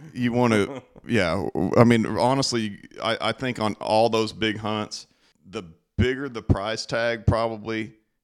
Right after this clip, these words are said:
Speaker 1: that should, this should be the case where it's more attractive. You know, you gotta do your work and, and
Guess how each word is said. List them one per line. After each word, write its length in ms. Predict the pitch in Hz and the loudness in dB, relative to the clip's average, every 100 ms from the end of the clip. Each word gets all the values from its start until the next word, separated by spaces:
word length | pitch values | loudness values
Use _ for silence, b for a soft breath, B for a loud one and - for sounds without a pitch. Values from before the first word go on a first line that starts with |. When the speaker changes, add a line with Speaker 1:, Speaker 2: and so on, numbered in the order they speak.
| _ | _
Speaker 1:
that 200 | 98 101 | -6 -6
should, 260 | - 98 90 | -8 -14 -14
this 140 | 95 107 | -10 -8
should 160 | 98 | 4
be 80 | 101 | 6
the 100 | 95 | 6
case 380 | - 90 92 - | 4 2 2 2
where 180 | 90 85 | 2 2
it's 220 | 82 - | -2 -2
more 240 | 92 90 | 6 8
attractive. 600 | 82 - 80 67 64 60 62 | 8 8 6 4 -2 -2 0
You 80 | |
know, 100 | 69 | 2
you 140 | 73 90 | 4 6
gotta 160 | 92 | 6
do 160 | 87 90 | 6 6
your 240 | 92 85 | 6 4
work 420 | 82 90 85 - - | 4 4 4 2 -2
and, 260 | 92 - - | -2 -2 -2
and 240 | 92 73 | -2 -4